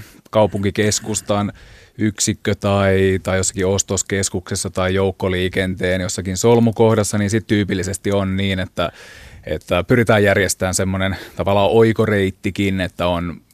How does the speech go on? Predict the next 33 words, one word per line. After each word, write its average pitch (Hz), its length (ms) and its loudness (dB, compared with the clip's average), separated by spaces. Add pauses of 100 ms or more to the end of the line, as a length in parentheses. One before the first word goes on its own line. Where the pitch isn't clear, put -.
on 95 180 -6
semmonen 87 380 -4 (160)
niin 87 120 -6
sanottu 131 300 -2
lyhyt 127 260 4
kierto, 107 380 0
missä 98 220 -2
sitten 95 300 -4
on, 92 160 -4 (420)
on 95 140 -4
semmoiseen 98 380 -2
niinku 92 100 -6
take 98 300 -2
away-asiointiin 90 1040 -4
soveltuvaa 87 680 -6 (300)
ruokaa 123 520 4
ja 107 160 4 (520)
juomaa 95 400 0
ja 92 80 -2
muuta 92 320 -4
niinku 85 140 -8
tosi 87 380 -4 (140)
nopeasti, 82 440 -6
helposti 85 400 -6
ja 87 80 -2
pikakassat 80 680 -6
vaikka 78 300 -8
siihen 78 340 -10 (500)
avuksi, 87 480 -4
niin 80 200 -8 (180)
ilman 90 280 -4
muuta. 85 340 -6
Ja, 87 160 -2